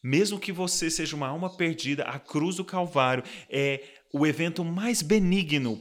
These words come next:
possível. É um grande ato de, de Deus se rebaixando. É uma, a maior transação na história do mundo, é o profundo, o, o plano mais profundo que existe, o único ato duradouro no universo.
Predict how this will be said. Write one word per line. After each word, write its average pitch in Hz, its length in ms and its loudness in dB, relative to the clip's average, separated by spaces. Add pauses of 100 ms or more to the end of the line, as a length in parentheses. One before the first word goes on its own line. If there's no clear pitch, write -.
(140)
possível. 113 840 2 (400)
É 147 400 0 (140)
um 135 160 -4
grande 165 400 0
ato 170 260 -2
de, 151 360 -2 (480)
de 127 200 -6
Deus 170 600 2
se - 220 0
rebaixando. 175 1160 2 (280)
É 147 160 4
uma, 165 140 0
a 151 60 2
maior 160 320 2
transação 190 880 4 (240)
na 160 160 0
história 185 460 2
do 165 140 0
mundo, 165 280 0
é 170 40 6
o 165 80 4
profundo, 170 600 -4
o, 151 580 -2
o 143 40 -4
plano 170 320 0
mais 202 280 -2
profundo 190 600 -2
que - 140 -4
existe, 165 500 0 (160)
o 160 80 -4
único 214 480 -2
ato 190 380 -2
duradouro 165 720 0
no 147 100 -2
universo. 120 840 0